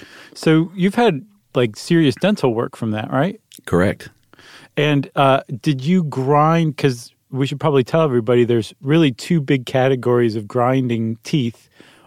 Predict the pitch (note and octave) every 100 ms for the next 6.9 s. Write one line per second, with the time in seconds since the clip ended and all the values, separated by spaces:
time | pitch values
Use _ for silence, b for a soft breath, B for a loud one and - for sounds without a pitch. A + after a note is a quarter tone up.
0 | _ E3 C3+ C#3+ A#2+ G#2 D3 D3 C3+ A2+
1 | A2 A#2 A2+ A2+ A#2 A#2 B2+ C#3 A#2+ A2+
2 | C3+ D3+ B2+ A2+ A2 G#2+ A2 B2+ B2+ B
3 | B B B2+ B2 D3 E3+ D3 C3 B2+ A#2+
4 | A#2+ A2+ G2+ A#2 D3+ D#3+ C#3 B2+ A#2 G2+
5 | C3+ A2 - - A#2+ C3 C3+ B2+ A#2 C3
6 | D#3 C#3 A#2+ G#2+ - A#1+ B1 -